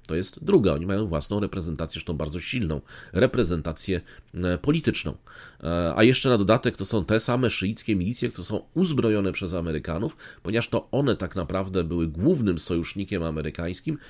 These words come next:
w walce z państwem islamskim. Kiedy była potrzebna ta piechota, powiedzmy, do, do, do zdobywania kolejnych terytoriów zajętych przez państwo islamskie, no to przecież to oni właśnie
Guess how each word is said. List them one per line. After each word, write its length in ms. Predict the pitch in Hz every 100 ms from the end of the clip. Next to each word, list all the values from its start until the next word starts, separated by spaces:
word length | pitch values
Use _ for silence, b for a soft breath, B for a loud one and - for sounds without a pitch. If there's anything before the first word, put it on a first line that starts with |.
| B
w 120 | 123
walce 320 | 117 87 80 117
z 80 |
państwem 400 | - 82 - 95
islamskim. 560 | 87 78 71 - 101 113 B B B
Kiedy 400 | - 139 143 127 - B -
była 240 | 92 127
potrzebna 520 | - 92 - 107 101
ta 120 | 90 87
piechota, 580 | - 104 104 107 87
powiedzmy, 480 | 82 85 82 - 92
do, 280 | 78 82 82 B B B
do, 380 | 78 92 - 92
do 320 | 82 90 87 85
zdobywania 580 | 98 90 92 90 90
kolejnych 480 | 82 80 82 85 - B B -
terytoriów 560 | 107 95 98 92 92 80
zajętych 340 | 87 82 80
przez 180 | 87 78
państwo 300 | 85 82 85
islamskie, 460 | 78 71 71 -
no 60 | 98
to 80 | 104
przecież 260 | - 95
to 120 | 90 -
oni 240 | 92 87
właśnie 400 | 82 82 95